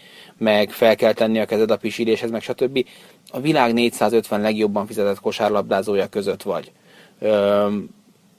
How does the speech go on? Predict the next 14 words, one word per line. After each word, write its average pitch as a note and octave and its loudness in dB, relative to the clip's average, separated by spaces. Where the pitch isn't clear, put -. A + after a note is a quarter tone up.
bizonyos C#3+ 0
áldozatokat A#2+ 0
ebben A2 4
a G#2+ -2
korban B2+ 4
úgy C3+ -4
tűnik, A2 -2
hogy G#2+ 0
meg G#2 -2
kell G#2+ 2
hozni. C#3 4
Itt D3+ -4
vannak D#3 4
alapvető A2 4